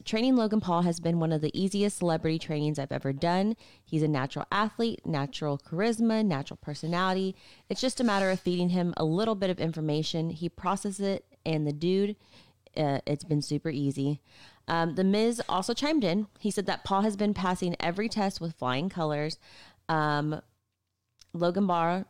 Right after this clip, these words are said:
Lo-, Logan Barr, Logan Paul has, um,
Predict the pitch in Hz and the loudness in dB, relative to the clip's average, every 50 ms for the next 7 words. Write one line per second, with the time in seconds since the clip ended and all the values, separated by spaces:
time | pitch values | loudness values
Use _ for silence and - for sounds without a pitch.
0 | _ - 160 151 151 - - 135 127 127 123 104 - 143 170 139 - - - - | _ -4 -2 -2 -2 0 0 -2 -2 -2 0 -2 0 -2 -2 -2 -4 -10 -8 -2
1 | - 190 208 220 240 247 - - - - 208 208 202 190 165 151 151 170 175 - | 0 0 2 4 2 2 0 0 -2 0 0 2 2 2 2 2 2 0 -2 -6
2 | - - - - - _ - 185 170 160 156 156 160 156 - - - - 151 143 | -14 -20 -20 -20 -16 _ -2 0 2 2 4 4 2 0 0 -2 -4 -2 0 0
3 | - - 67 - - - | 0 -2 -4 -4 -6 -8